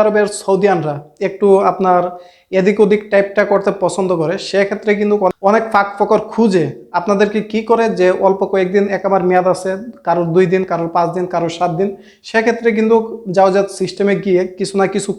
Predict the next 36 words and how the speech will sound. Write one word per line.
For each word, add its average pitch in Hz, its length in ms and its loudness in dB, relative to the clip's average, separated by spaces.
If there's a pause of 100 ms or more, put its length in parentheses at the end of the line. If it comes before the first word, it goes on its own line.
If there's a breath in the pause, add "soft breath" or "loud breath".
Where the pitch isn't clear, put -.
(140)
করে 196 220 4 (480 loud breath)
ফাইনাল 175 320 -2
এক্সিট 208 220 -6 (200)
লাগিয়ে 165 300 0
দিতেছে। 147 340 -8 (400)
সেক্ষেত্রে 226 500 2
কিন্তু 233 160 0 (140)
আপনারা 190 300 0
আর 175 60 0 (160)
এক 165 140 -6
মাস 185 120 0 (100)
সময় 190 240 -4 (260)
পাচ্ছেন 151 360 -4
না। 139 60 -10 (420 soft breath)
যদিও 220 360 4 (120)
বর্তমানে 240 460 0
রুলসে 196 440 0 (180)
আছে 170 180 -6 (100)
যে 180 80 2 (220)
আপনি 190 160 -2 (260)
এক 214 80 -2 (100)
মাসের 214 300 0 (400)
কম 226 200 4 (200)
থাকলে 202 320 -2 (520 soft breath)
ফাইনাল 214 300 4
এক্সিট 220 240 -2 (220)
লাগবে 208 340 2
না, 185 60 -2 (180)
সেক্ষেত্রেও 240 580 2
কিন্তু 240 160 -2 (180)
অনেক 196 140 0 (140)
কফিল 208 300 2 (480 loud breath)
কিছুটা 214 300 0 (120)
চালাকি 202 400 2
করে 214 120 4 (140)
বা 165 80 4